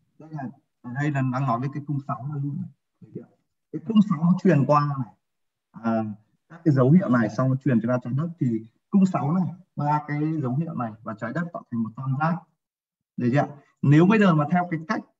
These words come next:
mà trình bày ở trong giống như từ nãy giờ mọi người đang trình bày về dấu hiệu đấy. Thế thì lúc này này, cái đỉnh của nó lại là, như em nói ví dụ là cung sáu riêng nhé. Sirius, Sirius này,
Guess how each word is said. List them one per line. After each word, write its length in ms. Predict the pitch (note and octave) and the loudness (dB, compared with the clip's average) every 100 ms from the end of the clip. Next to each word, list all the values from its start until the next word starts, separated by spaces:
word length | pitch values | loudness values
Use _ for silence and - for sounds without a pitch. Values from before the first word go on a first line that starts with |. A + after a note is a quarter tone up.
| - | -6
mà 120 | A#2+ A#2+ | -4 -2
trình 200 | C3 B2+ | -2 0
bày 180 | C3 | -2
ở 80 | A#2 F#2+ | -4 -4
trong 400 | C#3+ D3+ D3 C3+ | -4 -4 -4 -2
giống 220 | C3+ D#3 | 2 4
như 80 | F#3+ | 2
từ 80 | D3+ | 0
nãy 200 | C3+ C#3+ | -4 -4
giờ 140 | E3+ C#3 | -6 -6
mọi 180 | B2 | -6
người 260 | A#2+ B2+ A#2 | -6 -6 -6
đang 200 | C3 C#3+ | -6 -6
trình 180 | C#3 A#2 | -4 -4
bày 200 | A#2 A2+ | -6 -8
về 160 | A2+ G#2+ | -6 -6
dấu 200 | A2 B2 | -2 0
hiệu 240 | F#3+ F#3 | 0 0
đấy. 120 | C3+ - _ _ _ _ _ _ _ _ - | -6 -8 _ _ _ _ _ _ _ _ -6
Thế 60 | C#3+ | 0
thì 80 | E3+ | 2
lúc 160 | E3+ | 2
này 220 | G3+ D#3+ B2+ | 2 0 -2
này, 160 | A#2+ - | -6 -10
cái 100 | C3+ | 0
đỉnh 200 | F#3 C3+ F#2 | 2 2 0
của 80 | |
nó 220 | G2+ G#2 C#3 | -4 -4 -4
lại 160 | D3 | -8
là, 280 | A2 A2 G2+ - | -8 -10 -12 -10
như 100 | C#3+ | -4
em 200 | D3+ D3 | -2 0
nói 220 | B2+ A#2+ | 0 0
ví 80 | D3 | -2
dụ 180 | D3 F3 | -2 -4
là 100 | B2+ | -6
cung 180 | - C#3+ | -8 -8
sáu 260 | C3+ A2 C3 | -6 -6 -2
riêng 240 | D#3+ D3 | -2 -2
nhé. 100 | D#3 - _ _ _ _ _ _ _ _ _ | -4 -8 _ _ _ _ _ _ _ _ _
Sirius, 460 | _ - D3+ D#3+ E3+ E3+ | _ -6 -2 0 -2 0
Sirius 360 | D#3 D#3+ F#3 | 0 0 0
này, 180 | F3+ G2+ | -6 -10